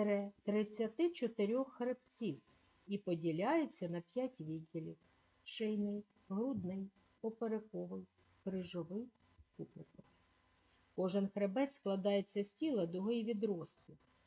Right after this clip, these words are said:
Між тілами хребців розташовані міжхребцеві диски, які є пластинками з волокнистого хряща. Ці диски, а також зв'язки,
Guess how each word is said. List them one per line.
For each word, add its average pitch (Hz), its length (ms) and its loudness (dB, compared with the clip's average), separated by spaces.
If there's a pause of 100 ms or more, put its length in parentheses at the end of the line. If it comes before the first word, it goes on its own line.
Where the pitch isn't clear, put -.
(460)
Між 156 220 -6
тілами 202 540 0
хребців 277 520 -2
розташовані 226 760 0
міжхребцеві 175 720 -4
диски, 151 580 -6 (680)
які 190 680 -2 (120)
є 175 380 -2
пластинками 208 1300 -2 (480)
з - 100 -14
волокнистого 156 1040 -6
хряща. 170 580 -8 (1040)
Ці 202 200 4
диски, 208 580 4
а 160 80 -8
також 190 460 -2
зв'язки, 170 760 0